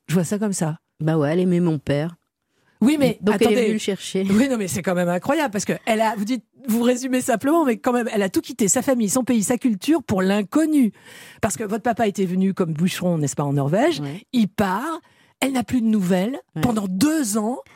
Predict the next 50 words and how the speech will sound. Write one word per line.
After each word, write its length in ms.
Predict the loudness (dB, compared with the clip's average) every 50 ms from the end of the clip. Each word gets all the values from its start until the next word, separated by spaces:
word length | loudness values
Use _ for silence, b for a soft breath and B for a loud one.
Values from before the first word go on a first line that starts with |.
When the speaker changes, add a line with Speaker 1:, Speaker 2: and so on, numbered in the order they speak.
| B B B B B 2
Speaker 1:
Donc, 180 | 2 2 2
elle 80 | 0 -4
savait 200 | -2 -2 -2 0
pas 120 | 0 -2
si 140 | -2 -2 -4 -2
ses 100 | -2 0
sentiments, 640 | 0 0 -2 -2 -2 0 2 2 2 2 2 2
euh, 140 | 2 0 0 B B B B B
seraient 240 | B -2 0 0 0
payés 220 | 0 0 0 0 0
de 80 | 0
retour 540 | 0 2 0 0 0 -2 0 2 2 2 2
et 120 | 0 0 -2
si, 440 | -4 -4 -2 0 2 4 4 4 4
euh, 80 | 2
au 100 | 2 0
terme 240 | 0 0 -2 0 0
de 60 | -2 -2
ces 260 | 0 0 0 0 2
deux 220 | 2 0 0 0
ans 60 | -2
sans 140 | -4 -2 -2 -2
nouvelles, 260 | 0 0 2 2 2
votre 160 | 0 -2 -2
père, 300 | -2 -2 0 0 0 0
euh, 300 | 0 0 0 0 -2 -4 -6 _ _ _ _ _ _ _ _ -4
l'avait 200 | -2 0 0 0
pas 100 | 0 0 -2
oublié 320 | 0 0 0 2 2 2 0 0 -4 b b b 0
ou 60 | 0
remplacé 540 | 0 0 0 -2 0 2 0 0 0 0 -2 -2 -2 -2 -2
quand 160 | -2 -2 -2
elle 80 | -2
a 60 | -2 -2
pris 140 | -4 -4
sa 100 | -4 -4
petite 180 | -4 -4 -2 -2
valise 440 | 0 0 0 0 0 0 0 -2 -4
Speaker 2:
Ouais. 160 | -4 -6 -6 -8 -8 -4 -4
Speaker 1:
pour 100 | -4 -2
traverser 420 | -2 -4 -4 -4 -4 -2 0 0
l'Europe 460 | 2 2 2 2 2 2 0 -4 -8 -10 -8 _
Speaker 2:
Ouais. 220 | -6 -6 -6 -4 0
Speaker 1:
et 80 | 0 0
venir 220 | 0 2 -2 -2 -2
toute 160 | -2 -2 0
seule 160 | 0 0 2
à 60 | 2 2
vingt 260 | 0 0 0 0 0
ans, 240 | 0 0 0 -4